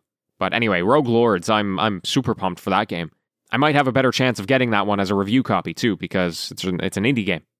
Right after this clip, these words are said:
Actually, who's, I, now that I've said that, I wanna know who's publishing it. Oh, it's Nason. Oh, well, that kinda sucks. <laughs> Nason or Nakin, uh, they're the ones who were just trying to outright steal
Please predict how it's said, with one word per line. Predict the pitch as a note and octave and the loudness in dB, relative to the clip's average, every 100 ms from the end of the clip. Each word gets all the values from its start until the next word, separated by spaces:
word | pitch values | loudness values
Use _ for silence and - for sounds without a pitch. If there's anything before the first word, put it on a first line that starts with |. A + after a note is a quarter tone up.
| _ _ | _ _
Actually, | - - C3+ A#2+ | -6 -2 0 0
who's, | E3 - | 0 -4
I, | - B2+ D#2+ | -4 -4 -2
now | C3 D3+ | -2 0
that | B2 | 0
I've | A2 | 0
said | - B2+ | 0 0
that, | G2 D#2+ | 0 -2
I | F#2+ | -2
wanna | A#2 | -2
know | A#2+ | -2
who's | G#2+ G#2 | -2 -2
publishing | A2 G2 - E2 | -2 -2 -4 -8
it. | - _ _ _ _ | -10 _ _ _ _
Oh, | A#2 B2 | 0 2
it's | A2+ - | 0 -2
Nason. | A2+ A#2+ D3 - A2 F2 D#2 _ _ | 0 2 2 2 0 -2 -6 _ _
Oh, | A2 G#2+ G2+ F2 - _ _ - | 0 2 2 0 -6 _ _ -4
well, | G#2 | 0
that | G#2+ A2+ | 2 0
kinda | - G2 | 0 -2
sucks. | F2+ - F#2 E2+ - - - A3 - A3 | -2 -2 -2 -2 -8 -10 -2 0 0 -2
<laughs> | _ _ _ _ | _ _ _ _
Nason | A#2 B2 D3+ E3+ D#3+ D#3 | -2 2 2 4 4 4
or | A#2 | 2
Nakin, | A#2 C3 D#3+ D3+ D#3+ E3 _ _ _ | 2 2 2 0 -2 -8 _ _ _
uh, | A#2 A2+ | 0 2
they're | A2 A#2+ D3+ | 2 2 2
the | D3+ | 4
ones | C3+ B2+ A#2+ - | 4 4 2 0
who | B2 | 2
were | A#2 | 2
just | G#2+ A#2 - | 0 -2 -2
trying | - A#2+ A2+ | 0 0 0
to | - | -2
outright | A#2+ A#2 G#2 A#2 G#2+ | 0 0 2 0 0
steal | - - - B2+ A#2+ A#2+ A2+ A2 | -2 -4 0 4 4 4 4 2